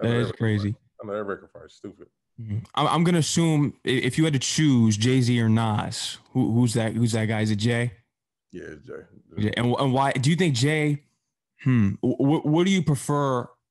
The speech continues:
Speaker 2: Jay over exactly? Is it discography? Is it his lyrics? Is it his
Speaker 1: Everything.
Speaker 2: delivery, or is it
Speaker 1: Everything.
Speaker 2: just everything?
Speaker 1: Jay got the best delivery ever.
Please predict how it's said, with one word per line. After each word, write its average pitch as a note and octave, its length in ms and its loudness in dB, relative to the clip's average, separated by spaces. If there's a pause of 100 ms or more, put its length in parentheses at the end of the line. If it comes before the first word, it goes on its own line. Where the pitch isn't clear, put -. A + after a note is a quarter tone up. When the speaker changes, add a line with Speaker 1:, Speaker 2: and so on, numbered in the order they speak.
(420)
Speaker 2:
Jay A#2+ 360 0
over G#2+ 540 0
exactly? G#2+ 520 -2
Is G#2+ 100 -4
it G#2 140 -6
discography? C3+ 760 -2
Is A#2 120 0
it G#2 140 0
his G#2 160 -4
lyrics? C3 680 -2 (480)
Is A2+ 140 0
it A2 40 2
his G#2+ 80 2
Speaker 1:
Everything. G#2 200 -2
Speaker 2:
delivery, C3 560 0
or A#2+ 40 0
is A2+ 100 0
it A#2 40 -6
Speaker 1:
Everything. A2 80 -6
Speaker 2:
just A2 140 -6
everything? G#2+ 400 -2 (340)
Speaker 1:
Jay C3 140 -2
got C#3 140 0
the G#2 80 -6
best A#2 220 -2
delivery F#2 520 -8 (160)
ever. - 320 -6